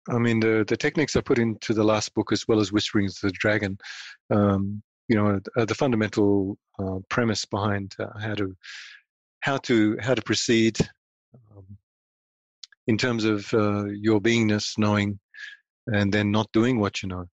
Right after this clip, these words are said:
so that you can release other people from, from your, from your belief systems by withdrawing back into yourself. So being knowing and not doing somebody else automatically, uh, promotes not doing yourself automatically. I mean, this is,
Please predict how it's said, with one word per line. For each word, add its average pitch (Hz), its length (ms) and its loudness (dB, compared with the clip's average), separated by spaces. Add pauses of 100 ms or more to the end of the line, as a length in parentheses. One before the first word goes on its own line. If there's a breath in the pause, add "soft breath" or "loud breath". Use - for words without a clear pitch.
(120)
so - 180 0
that 98 80 2
you 98 60 0
can 101 160 -2
release 98 320 0
other 101 160 -6
people 101 300 -4
from, 98 460 -6 (360 loud breath)
from 110 180 2
your, 104 340 0 (100)
from 113 240 -2
your 104 120 2
belief 110 300 -2
systems 107 460 -4
by 104 140 -2
withdrawing 101 480 0
back 98 220 -4
into 95 300 -8
yourself. 95 460 -2 (360 loud breath)
So - 120 0
being 107 280 2
knowing 104 440 0
and 101 200 -4
not 104 200 -2
doing 101 200 0
somebody 98 360 0
else 98 240 0
automatically, 98 720 0 (440 loud breath)
uh, 101 160 0
promotes 104 360 0
not 101 180 -2
doing 98 200 -2
yourself 95 380 -2 (280)
automatically. 101 640 -2
I 110 80 0
mean, 110 140 2
this 117 180 2
is, 117 160 0